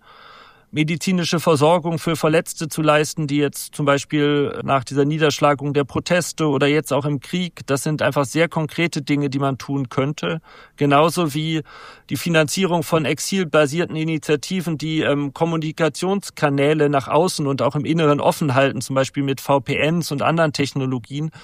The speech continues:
Da gibt es gute Möglichkeiten, die allerdings, genau, Finanzierung brauchen. Und ein ganz wichtiges Thema finde ich noch,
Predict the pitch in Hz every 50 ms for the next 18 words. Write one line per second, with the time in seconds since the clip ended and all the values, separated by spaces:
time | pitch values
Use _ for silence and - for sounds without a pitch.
0 | - - _ - 120 113 - 202 214 - - 196 - - 165 156 - 156 151 147
1 | 156 147 - 151 139 - - 147 143 - - 170 151 - - - - - - _
2 | - 147 156 139 117 151 151 147 135 147 147 151 147 - - - - 180 156 127
3 | - - - 143 143 135 131 - - 170 170 147 147 135 117 - - 113 113 113
4 | - - 147 156 170 160 - _ _ _ _ _ _ _ - 143 143 139 123 143
5 | 143 139 143 143 135 - - 165 190 - - 202 170 160 143 - - 170 160 156
6 | 151 143 - 151 147 139 135 - - 175 170 - - 175 170 170 - -